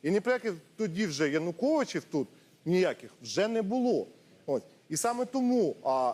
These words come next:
так бояться цю людину, яку зараз навіть згідно рішення суду, я нагадаю, згідно рішення останньої інстанції, яка його поновила як несправедливо звільненого, його зараз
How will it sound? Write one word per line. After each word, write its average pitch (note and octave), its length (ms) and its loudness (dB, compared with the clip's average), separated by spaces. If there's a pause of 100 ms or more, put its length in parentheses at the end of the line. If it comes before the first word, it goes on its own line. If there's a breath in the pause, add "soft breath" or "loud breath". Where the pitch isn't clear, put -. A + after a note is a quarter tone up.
(140)
так G3+ 240 2
бояться D#3+ 640 0
цю E3+ 200 -4
людину, F3 320 0
яку F3+ 200 -2
зараз D#3+ 360 0
навіть D3 180 -2
згідно D#3 340 -4
рішення C3+ 440 -4
суду, G#3+ 420 0
я C3 80 2
нагадаю, D3+ 480 2
згідно C#3 260 -8
рішення D#3+ 280 -4
останньої D#3 340 -2
інстанції, F3+ 440 -2
яка D#3 160 0
його F3+ 140 2
поновила G3+ 560 2
як D#3 160 -2
несправедливо F3+ 680 0
звільненого, E3+ 760 0 (460 loud breath)
його F3 320 2
зараз F3+ 560 0